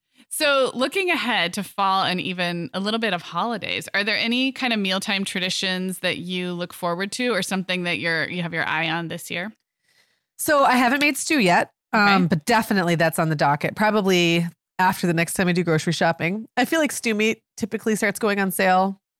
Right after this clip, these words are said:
Speaker 2: um, pretty frequently this time of year, so I'll hit that up. And, and just in general, roast and all that. I love that the house will smell like onion and garlic, like, for,
Speaker 1: Mm-hmm.
Speaker 2: like, the next six months. And
Speaker 1: Yes.
Speaker 2: every time we go out, we s-, I'm sure we reek.
Speaker 1: <laughs>
Speaker 2: Um,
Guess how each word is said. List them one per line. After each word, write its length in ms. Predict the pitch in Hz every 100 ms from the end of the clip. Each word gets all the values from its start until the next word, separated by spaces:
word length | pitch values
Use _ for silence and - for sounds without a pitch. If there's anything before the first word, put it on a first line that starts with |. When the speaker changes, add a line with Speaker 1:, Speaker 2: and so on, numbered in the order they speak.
| _ _ -
Speaker 2:
um, 260 | 180 170 165
pretty 280 | - 202
frequently 600 | 190 190 180 233 220 240 254
this 180 | 220
time 180 | - 240
of 80 | 233
year, 280 | 220 226 247
so 560 | - 180 170 170 165
I'll 260 | 160 - 165
hit 160 | 180 170
that 160 | 165
up. 240 | 170 190 -
And, 240 | 208 202 - _ _
and 120 | 262
just 200 | 208 330
in 100 | 359
general, 380 | 208 190 180 165
roast 340 | 175 220 214 220
and 80 |
all 80 | 196
that. 120 | 196 196
I 20 |
love 260 | 202 226 254
that 80 |
the 60 | 240
house 320 | 214 190 185
will 80 | 185
smell 220 | - 185
like 180 | 175 170
onion 220 | 170 170 170
and 100 | 160
garlic, 360 | 143 151 156
like, 140 | 170 180
for, 320 | 175 170 208
Speaker 1:
Mm-hmm. 140 | 165
Speaker 2:
like, 180 | 190 175
the 60 | 185
next 280 | 165 156 -
six 240 | - -
months. 280 | 143 131 -
And 240 | 165 160 160
Speaker 1:
Yes. 120 | -
Speaker 2:
every 220 | 190 185
time 300 | 175 190 175
we 100 | 170
go 160 | 151 160
out, 320 | 151 160 - _
we 120 | 170
s-, 240 | 156 - - 170
I'm 120 | 156
sure 180 | - 165
we 100 | 151
reek. 340 | 147 196 - _ _ _ _
Speaker 1:
<laughs> 280 | - 147 190
Speaker 2:
Um, 640 | 185 170 165 160 160 170